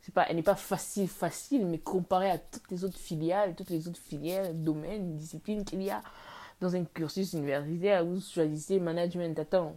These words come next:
c'est, c'est comme, voilà, c'est, c'est pas grand-chose face à, euh, l'économie, face à, euh, aux sciences, euh, éco-, oui, sciences, euh, économiques et sociales, face à, euh, même la psychologie n'est pas si évidente que ça.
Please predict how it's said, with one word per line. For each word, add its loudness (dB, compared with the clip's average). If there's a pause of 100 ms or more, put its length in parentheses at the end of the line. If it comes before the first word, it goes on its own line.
c'est, -8
c'est -8
comme, 2 (200)
voilà, 0 (300)
c'est, -6
c'est -4
pas 4
grand-chose 0
face -2
à, -2 (280)
euh, -6
l'économie, 0
face -6
à, -2 (340)
euh, -6 (1000)
aux -4
sciences, -4
euh, 0
éco-, -4
oui, 0
sciences, -6
euh, 0
économiques -4
et -6
sociales, 6
face -4
à, -2 (360)
euh, -4 (800)
même 6
la 6
psychologie 0
n'est 2
pas 2
si -2
évidente 0
que -10
ça. -10